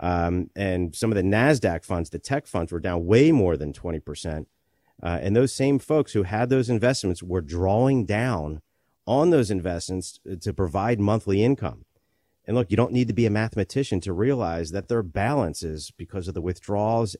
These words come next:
and the decline in value, yeah, they would have taken a huge hit. And I've also seen people paying higher Medicare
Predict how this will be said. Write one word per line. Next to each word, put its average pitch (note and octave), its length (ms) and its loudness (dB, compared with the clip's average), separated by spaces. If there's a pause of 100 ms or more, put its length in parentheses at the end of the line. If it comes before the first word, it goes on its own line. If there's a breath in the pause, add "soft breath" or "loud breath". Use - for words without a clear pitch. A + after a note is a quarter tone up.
(120)
and A#2+ 180 2
the B2 80 0
decline A2 480 -2
in F#2+ 120 2
value, F#2+ 480 2 (480)
yeah, B2+ 140 2
they G#2 120 0
would A2+ 140 0
have A2 100 -2
taken A2 260 -2
a F2+ 40 0
huge A#2+ 380 -6
hit. B2+ 260 -4 (540)
And G#2 120 -2
I've G#2+ 120 2
also D3+ 220 4
seen A#2+ 200 2
people A2 240 0
paying A2 360 2
higher A2 460 2
Medicare G2+ 840 2